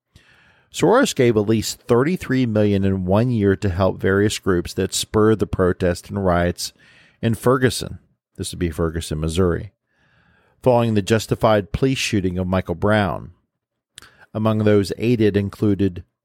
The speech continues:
quote, buses of activists from the Samuel DeWitt Proctor Conference in Chicago, from the Drug Policy Alliance, Make the Road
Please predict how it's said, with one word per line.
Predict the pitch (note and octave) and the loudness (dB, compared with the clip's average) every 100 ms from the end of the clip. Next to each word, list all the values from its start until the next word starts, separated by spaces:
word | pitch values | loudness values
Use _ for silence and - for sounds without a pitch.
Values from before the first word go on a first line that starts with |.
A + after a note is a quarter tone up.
| _ | _
quote, | - A2 G#2 - | -2 0 0 0
buses | A2+ C3 E3+ A#2+ | 0 0 -2 -2
of | F#2+ | 0
activists | F#2 G2+ - E2+ E2 F2+ - - _ _ _ | 2 0 -2 -2 -2 -4 -8 -14 _ _ _
from | - G#2 | -2 0
the | G2 | 0
Samuel | F#2+ - A2 A2+ A2 | -2 0 0 2 2
DeWitt | G2+ G#2+ F#2+ G#2 - - _ | 2 2 2 0 -2 -10 _
Proctor | - A2 G#2 - G2+ | -2 0 -2 -4 -4
Conference | F2 - F#2 F2 F2 F2 - - _ - | -4 -4 -4 -4 -6 -6 -10 -14 _ -10
in | G#2+ | -8
Chicago, | - - B2 B2+ E2+ - - _ _ _ _ _ _ | -6 -2 0 0 -2 -8 -10 _ _ _ _ _ _
from | - G#2+ | -2 0
the | G2+ | 0
Drug | F2+ G#2 G2+ - | 2 2 2 0
Policy | - A2 G2+ - | 0 0 0 -4
Alliance, | F2+ E2 D#2+ E2 D#2 - - _ _ _ _ _ | -6 -4 -6 -8 -12 -18 -20 _ _ _ _ _
Make | - A2+ G#2 - | -10 -6 -6 -2
the | G#2+ | -2
Road | F#2+ G#2 G#2 G2+ G2 | 2 2 4 2 0